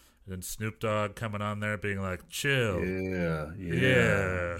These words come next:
Speaker 2: Oh, yeah.
Speaker 1: <laughs> Yeah. Du-, D-O double G. Yeah, yeah. <laughs>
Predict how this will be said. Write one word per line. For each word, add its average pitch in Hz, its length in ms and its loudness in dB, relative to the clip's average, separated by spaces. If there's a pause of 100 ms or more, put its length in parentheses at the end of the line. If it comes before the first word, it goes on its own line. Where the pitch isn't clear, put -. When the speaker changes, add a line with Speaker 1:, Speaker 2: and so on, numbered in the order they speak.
Speaker 2:
Oh, 107 220 6
yeah. 98 160 2
Speaker 1:
<laughs> - 0 -
Yeah. 127 600 6 (520)
Du-, 131 320 2 (240)
D-O 131 360 4
double 110 360 2
G. 101 440 -2
Yeah, 101 540 0 (580)
yeah. - 80 4
<laughs> - 0 -